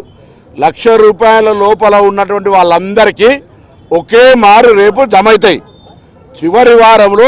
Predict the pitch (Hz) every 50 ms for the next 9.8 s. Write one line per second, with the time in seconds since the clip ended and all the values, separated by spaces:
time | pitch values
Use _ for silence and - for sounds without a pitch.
0 | 269 233 - - - - 240 240 240 233 226 233 226 226 226 226 226 220 226 220
1 | 208 208 190 220 220 220 220 220 220 220 220 214 214 220 220 226 233 240 254 247
2 | 233 233 220 226 233 220 240 202 165 127 - - _ _ _ _ _ _ _ _
3 | _ - - _ _ 135 165 185 190 240 240 - - 247 226 208 190 190 208 247
4 | 254 226 160 208 214 240 262 294 294 - - _ _ - - _ _ _ _ _
5 | _ 131 135 165 185 220 254 233 165 269 254 254 262 247 233 220 226 240 240 247
6 | 220 - 240 247 247 247 247 233 226 196 240 240 233 233 233 233 233 233 220 220
7 | 226 233 240 240 247 262 254 233 247 247 247 254 294 311 330 349 175 - - -
8 | - - - - _ - 143 185 247 277 269 262 262 262 254 240 196 240 202 180
9 | 165 143 - _ _ _ _ _ _ _ 123 135 165 180 214 233